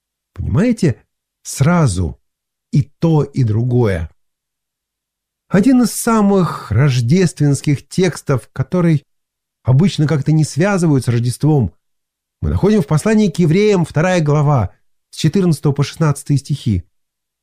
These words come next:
«А как дети причастны плоти и крови, то и он также воспринял оные, дабы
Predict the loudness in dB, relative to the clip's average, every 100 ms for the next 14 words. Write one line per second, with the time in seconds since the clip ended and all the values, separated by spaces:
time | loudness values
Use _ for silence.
0 | _ _ -6 -2 0 0 2 0 0 -2
1 | -4 -2 -2 0 0 -2 -2 0 0 0
2 | -2 -2 -2 0 0 -2 -8 _ _ _
3 | _ _ 0 2 2 0 -2 -2 -4 0
4 | 0 0 -2 -4 -2 0 2 2 -2 -4
5 | -2 0 0 0 0 0 2 0